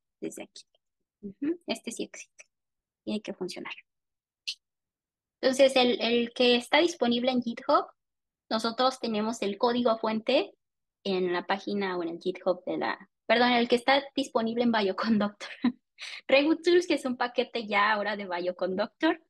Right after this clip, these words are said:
está también con el código fuente en nuestro GitHub de la C D C B, entonces lo pueden instalar desde ahí. Em, aquí, bueno, voy a decir que no, que no me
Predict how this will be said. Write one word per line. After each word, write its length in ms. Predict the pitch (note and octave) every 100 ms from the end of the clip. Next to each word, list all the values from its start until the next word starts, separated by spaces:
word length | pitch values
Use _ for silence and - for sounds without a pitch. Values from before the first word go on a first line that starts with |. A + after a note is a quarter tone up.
| _
está 340 | A3+ G#3+ A3+
también 680 | A3+ A#3+ B3+ A#3 A#3+ B3 C#4+
con 200 | - G#3+
el 140 | F#3 G3+
código 420 | A3+ A3 A#3 A3+
fuente 640 | - A3 A3 G#3+ B3+ C4 -
en 200 | G3+ F#3+
nuestro 720 | F#3 F3+ - F3 E3+ E3+ E3+
GitHub 520 | F3+ G3 G3 - G3
de 140 | - -
la 180 | - - - _
C 160 | - F#3
D 80 | F#3
C 160 | F#3
B, 220 | G3+ E4+ - _ _ _ -
entonces 380 | G3 F#3 F#3+ F#3+
lo 140 | F3+
pueden 200 | - G3
instalar 420 | F#3+ - F3 E3+
desde 220 | E3+ -
ahí. 180 | G3+ B3 _ _ _ _ _ _ _ _ _ _ _
Em, 1120 | G#3+ G#3 G3+ G3 G3 F#3+ F#3 F3+ F#3 F3+ F3+ F#3 _ _ _ _ _ _ _ _ _ _ _ _ _ _ _ _ -
aquí, 840 | A3 - - B3+ B3+ B3+ C4 B3+ B3
bueno, 240 | A#3+ G#3+
voy 80 | G#3
a 40 | G#3+
decir 200 | B3 B3
que 140 | A3
no, 380 | G3 G3+ C4 E4
que 100 | -
no 140 | F#3+
me 440 | F#3+ G3+ G3 -